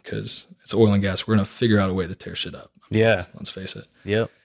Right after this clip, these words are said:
Speaker 1: And then how you manage when things go wrong. And with D Ds, it was the same way. You know, if you were upfront with guys that had been in the industry for twenty years and you told them, "Hey, this is what happened," or, "This is what I think happened,"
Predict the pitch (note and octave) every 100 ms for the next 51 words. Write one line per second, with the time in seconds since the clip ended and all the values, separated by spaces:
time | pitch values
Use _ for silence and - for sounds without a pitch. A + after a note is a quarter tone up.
0 | _ - A#2 A#2 G#2+ A2+ A2+ A2+ G#2+ G#2
1 | G#2 G2+ - - - G#2 G2 F#2+ - G2
2 | G#2+ A2+ - _ _ - F#2+ G2+ F#2 F2+
3 | G2 _ - G2+ - G#2 G2+ G2+ G#2+ G#2
4 | G2 G2 - G2+ G2+ A2+ - - _ -
5 | G2 F#2+ G2 - G2+ G2+ G2+ - G#2 F#2+
6 | G2+ - G2+ G2 G#2+ A#2 - G#2 G2 G2
7 | A2 G2+ G2+ G2 G2 G2 G2+ G#2 - G2+
8 | G#2 G2 G2 G2 G#2 A#2+ - _ _ _
9 | _ - G#2 G2+ - G#2 G2+ G2 G#2 G2+
10 | G2+ G#2 - G#2 G2+ G2+ G2 G2 G2 A2
11 | A2 G2+ F#2 F#2 - - G2 G2 G2 G2
12 | F#2+ - G2 F#2+ G2 - A2 A2+